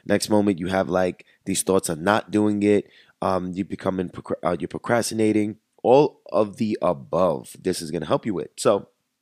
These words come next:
I took some notes here, and I titled it "How to Never Get Depressed Again." Okay, like I said, you're gonna, you're gonna have some things come in your life that's gonna bring you off, um, how you feel, you know, take you,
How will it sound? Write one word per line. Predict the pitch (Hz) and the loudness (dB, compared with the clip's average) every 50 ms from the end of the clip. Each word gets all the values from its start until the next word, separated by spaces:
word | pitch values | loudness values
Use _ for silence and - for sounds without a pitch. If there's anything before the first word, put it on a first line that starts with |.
| _ _ _ _ _ - - _ | _ _ _ _ _ -20 -18 _
I | - | -10
took | - - 135 - | -6 -4 -2 -2
some | - 151 117 | -2 0 0
notes | 107 101 - - | 0 0 0 2
here, | 104 95 95 92 - - - - - - - - - - _ _ | 2 2 2 0 -4 -10 -20 -20 -20 -20 -20 -20 -20 -20 _ _
and | - 110 110 110 110 107 107 - | 2 4 4 4 4 2 0 0
I | - 104 107 | 2 2 2
titled | 101 - - 117 143 160 143 123 120 104 107 | 2 2 2 4 4 6 6 6 6 6 6
it | 104 104 - | 4 4 2
"How | - - 110 110 | 0 0 2 2
to | 104 104 | 2 4
Never | 104 110 110 110 | 4 4 4 4
Get | 107 101 110 - | 6 4 4 4
Depressed | - 85 - - - 95 82 - - - | 2 -2 -6 -6 -6 -6 -6 -6 -8 -8
Again." | 85 76 87 82 65 - - _ _ _ _ _ | -4 -4 -4 -4 -4 -6 -12 _ _ _ _ _
Okay, | - - - 104 95 90 - _ _ _ | -10 -2 0 2 2 2 0 _ _ _
like | - - - - | 0 0 2 2
I | 113 | 0
said, | 113 - 110 95 82 - _ _ _ _ - _ _ | 0 2 2 0 0 -2 _ _ _ _ -20 _ _
you're | - 113 135 | 4 6 6
gonna, | 139 175 170 165 143 113 87 - 50 | 6 6 4 2 0 -2 -6 -10 -2
you're | 69 98 120 - | 2 4 4 4
gonna | 156 156 151 131 110 - - - | 4 2 2 2 0 0 -4 -10
have | - - 101 107 110 - | -6 -2 0 0 0 0
some | - 107 101 | -2 -6 -6
things | - - 104 101 - | -6 -6 -6 -6 -6
come | - - 98 98 | -8 -6 -4 -2
in | 101 98 | -2 0
your | 98 92 | 0 2
life | 92 87 87 87 82 - - _ _ _ _ | 2 2 0 0 -2 -6 -14 _ _ _ _
that's | - - - | -12 -4 -2
gonna | 104 95 92 | 0 0 2
bring | 76 90 92 92 90 | 2 2 2 2 2
you | 92 - - | 2 2 2
off, | 76 92 90 - - - - _ _ _ _ _ _ _ _ | 2 2 2 0 -4 -14 -20 _ _ _ _ _ _ _ _
um, | - 92 90 87 85 85 82 82 82 82 73 - _ _ _ _ _ _ _ _ _ _ _ | 0 2 2 2 2 2 0 -2 -4 -6 -10 -14 _ _ _ _ _ _ _ _ _ _ _
how | - - 92 | -4 -2 -2
you | 92 90 95 | -2 -2 -4
feel, | - - - 95 92 87 87 90 95 - - _ _ | -8 -8 -6 -4 -2 0 0 -2 -4 -8 -16 _ _
you | - - 90 | -8 -6 -4
know, | 87 85 | -2 -4
take | - - 98 - - | -4 -6 -8 -6 -4
you, | 95 92 90 90 82 | -2 -2 -2 -4 -6